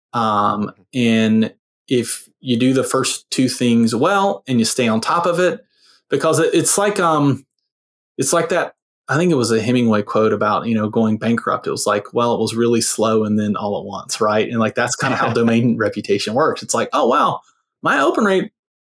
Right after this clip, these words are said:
Speaker 1: huh, kinda trending down, uh, trending down again," and it's trashed. <laughs>
Speaker 2: Yeah.
Speaker 1: So that's kind of
Speaker 2: Yeah.
Speaker 1: the, that's kinda how it happens. And so if you've got,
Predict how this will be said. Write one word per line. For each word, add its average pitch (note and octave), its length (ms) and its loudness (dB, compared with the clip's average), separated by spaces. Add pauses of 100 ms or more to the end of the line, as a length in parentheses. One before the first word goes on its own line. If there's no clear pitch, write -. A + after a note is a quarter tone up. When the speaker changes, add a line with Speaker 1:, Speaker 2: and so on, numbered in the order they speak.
Speaker 1:
huh, - 280 0 (480)
kinda D#4 160 0
trending C#4 340 2
down, A3 500 0 (500)
uh, C4+ 200 2
trending C4 240 2
down C#4 200 4
again," D#3 340 2
and F3+ 300 2
it's D3 320 0 (160)
trashed. - 420 -6 (300)
<laughs> - 120 -2 (480)
Speaker 2:
Yeah. G#2 200 0
Speaker 1:
So - 120 -2
that's G#3+ 200 0
kind A#3 180 0
of F3+ 80 0
Speaker 2:
Yeah. D3+ 220 0
Speaker 1:
the, D#3 80 0
that's E3 180 0
kinda G3 200 0
how C3+ 200 0
it A2+ 40 0
happens. A2+ 460 0
And A#2 140 2
so B2+ 240 2
if B2 180 0
you've A#2+ 140 0
got, D#3+ 360 0